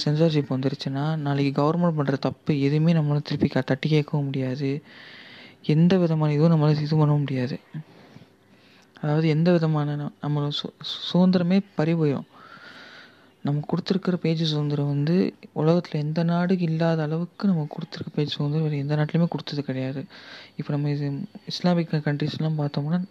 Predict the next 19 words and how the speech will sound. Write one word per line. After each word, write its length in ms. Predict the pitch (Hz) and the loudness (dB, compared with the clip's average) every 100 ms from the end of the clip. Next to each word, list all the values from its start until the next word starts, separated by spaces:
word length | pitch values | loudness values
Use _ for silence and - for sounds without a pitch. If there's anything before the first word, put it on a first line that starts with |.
| - | -10
நம்ம 240 | 135 139 143 | -8 -4 -2
நினைச்சா 260 | 160 180 | 0 0
கூட 180 | 165 180 | 2 0
பேச 280 | - 143 147 | 0 -2 -2
முடியாது. 400 | 139 135 135 - | -2 -2 -4 -6
நம்ம 280 | - 139 143 | -6 -4 -2
நினைச்சா 220 | 151 - | -2 -2
கூட 280 | 170 170 185 165 - - - - | 0 0 -2 -4 -14 -16 -14 0
எதிர்த்து 360 | 156 175 - 151 | 2 2 2 -2
கேள்வி 220 | 170 170 | 2 4
கேட்க 220 | 160 - | 4 0
முடியாது. 320 | 135 135 135 | -4 -4 -4
அந்த 200 | 135 151 | -2 0
லெவலுக்கு 340 | 160 165 180 170 | 0 2 0 0
இருக்கு, 380 | 156 147 - 165 185 _ | -4 -6 -10 -14 -14 _
அந்த 180 | - 147 | -2 2
நிலைமைக்கு 300 | 156 165 175 | 4 4 2
நம்ம 140 | 147 135 | 2 0
கிடையாது. 440 | 131 139 139 | -2 -2 -4